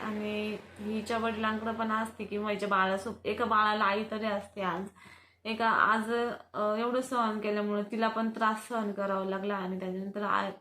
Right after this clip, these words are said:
बाळाला पण आई नाही, म्हणजे या खूप. आणि तिच्या आता आई वडिलांना पण कसं वाटत असेल, म्हणजे त्यांचा पोटचा गोळा आणि आत्महत्या केली आणि त्यानंतर एवढं सगळं, म्हणजे खूप वाईट वाटतं या गोष्टी.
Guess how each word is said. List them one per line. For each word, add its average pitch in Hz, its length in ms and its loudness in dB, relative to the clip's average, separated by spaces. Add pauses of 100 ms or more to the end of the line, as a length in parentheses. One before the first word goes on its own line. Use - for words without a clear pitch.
बाळाला 202 460 4
पण 214 280 -2
आई 196 380 0
नाही, 214 400 -2 (520)
म्हणजे 240 240 -2
या 269 160 2 (160)
खूप. 302 240 -2
आणि 220 260 2
तिच्या 247 200 0
आता 247 180 2
आई 247 240 2
वडिलांना 262 480 0
पण 247 220 -4
कसं 262 220 -2
वाटत 196 240 0
असेल, 214 280 -2
म्हणजे 208 200 -2
त्यांचा 214 320 -4
पोटचा 208 480 -4
गोळा 196 280 -2
आणि 196 320 -4
आत्महत्या 196 520 -6
केली 185 280 -4
आणि 185 240 -4
त्यानंतर 196 380 -6
एवढं 214 180 -2
सगळं, 240 220 -4
म्हणजे 254 320 -4
खूप 294 240 -2
वाईट 254 260 4
वाटतं 247 300 -2
या 247 100 0
गोष्टी. 202 300 -4